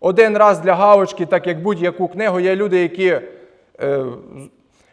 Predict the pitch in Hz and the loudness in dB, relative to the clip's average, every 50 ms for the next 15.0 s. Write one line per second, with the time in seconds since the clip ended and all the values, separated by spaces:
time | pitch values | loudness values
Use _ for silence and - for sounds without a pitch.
0 | _ _ - - 175 208 208 208 190 - 180 170 - 208 208 185 202 - 208 208 | _ _ -6 0 2 4 4 4 4 2 -2 -6 -4 -4 -4 -4 -4 -4 -2 0
1 | 208 190 175 160 185 202 196 180 - 185 170 160 165 151 156 165 160 160 - 214 | 0 0 0 2 2 2 2 0 -4 -8 -8 -8 -8 -4 -2 -2 -2 0 0 -2
2 | 220 214 196 185 165 190 202 214 196 208 190 180 180 175 - - - 175 180 190 | -2 -2 -4 -6 -4 -4 -2 -2 -4 -2 -4 -4 -4 -4 -8 -10 -10 -8 -8 -4
3 | 202 208 190 170 160 175 - - 156 196 220 226 220 220 220 214 - - - _ | -4 -2 -2 -2 -4 -6 -12 -10 -6 -4 -4 -2 -2 -4 -4 -8 -10 -16 -20 _
4 | _ _ - 165 175 214 233 254 247 254 247 226 - 254 247 247 233 220 208 - | _ _ -8 -4 -2 2 2 2 0 0 -4 -4 0 0 2 4 4 4 4 2
5 | 190 190 190 185 190 214 208 247 254 240 233 214 190 196 190 - 233 240 233 220 | -2 0 0 -2 -2 -4 -4 -2 0 0 0 2 0 0 0 2 0 0 0 0
6 | 202 208 - 208 190 - 185 190 185 170 160 - - - - - - - 165 214 | -2 -2 -2 -4 -4 -2 -2 -2 -2 -2 -2 -4 -10 -18 -20 -20 -12 -4 0 0
7 | 220 214 214 175 165 - 220 226 196 - 170 - - 233 247 220 - 151 170 185 | 0 0 -2 -6 -6 -4 -6 -6 -6 -6 -10 -6 -2 -2 -2 -2 -2 -6 -6 -4
8 | 208 196 180 151 170 160 147 160 190 208 202 185 147 131 156 156 165 202 226 233 | -2 -4 -4 -4 -6 -8 -6 0 2 2 2 2 -2 -4 -8 -6 -4 -2 -2 -2
9 | 214 226 233 226 - 185 180 180 185 190 190 214 247 254 247 247 240 247 240 226 | -2 -4 -4 -4 0 0 2 2 2 0 -2 -2 -4 -4 -4 -2 -2 0 0 0
10 | 202 - - - - - - 202 226 240 214 156 123 - 127 143 190 226 233 226 | -2 -4 -12 -20 -18 -8 -2 2 4 4 4 2 0 -6 -8 -6 -4 -4 -4 -4
11 | - 202 202 202 226 220 202 180 - - 214 226 208 185 165 170 196 254 233 - | -2 -2 0 4 4 4 2 2 -2 0 2 2 2 0 -2 -6 -6 -6 -8 -8
12 | - 190 190 208 214 196 202 202 185 165 - - 208 190 - 160 147 - 147 131 | -8 -8 -8 -6 -4 -4 -2 -2 -2 -4 -6 -10 -12 -12 -12 -10 -6 -6 -6 -6
13 | 117 - 190 233 233 233 - 202 185 - 202 185 196 185 170 175 151 143 - - | -6 -8 -4 -4 -4 -4 -6 -10 -8 -8 -8 -4 -2 -2 -2 -2 -6 -10 -6 -6
14 | 226 226 226 233 226 220 220 226 220 208 202 190 185 175 185 190 185 180 165 | -6 -4 -4 -4 -4 -4 -4 -4 -4 -6 -6 -8 -10 -8 -4 -2 -2 -2 -4